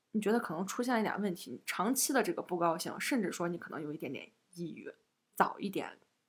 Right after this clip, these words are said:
跟你的家人或者你以前的朋友，你要主动一点的去寻求帮助。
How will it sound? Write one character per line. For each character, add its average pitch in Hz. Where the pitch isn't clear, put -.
跟 175
你 -
的 -
家 170
人 -
或 196
者 170
你 175
以 -
前 -
的 185
朋 -
友， -
你 175
要 190
主 -
动 247
一 165
点 -
的 185
去 185
寻 190
求 165
帮 202
助。 202